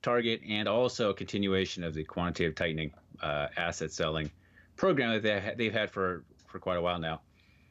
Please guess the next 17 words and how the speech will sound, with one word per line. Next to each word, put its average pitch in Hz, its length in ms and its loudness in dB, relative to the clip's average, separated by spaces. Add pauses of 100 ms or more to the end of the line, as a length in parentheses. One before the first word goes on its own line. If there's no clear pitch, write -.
(260)
And, - 160 -2
and 160 160 2
I 156 60 4
think 156 420 0
the 127 80 4
reason 127 640 4
that 101 260 0
the 98 60 -6
market 104 360 0
took 107 200 -2
it 90 220 -2 (100)
as 87 260 -2
being 92 400 0
a 85 80 -4
somewhat 87 360 -4
easy 98 300 2
stance 95 580 -2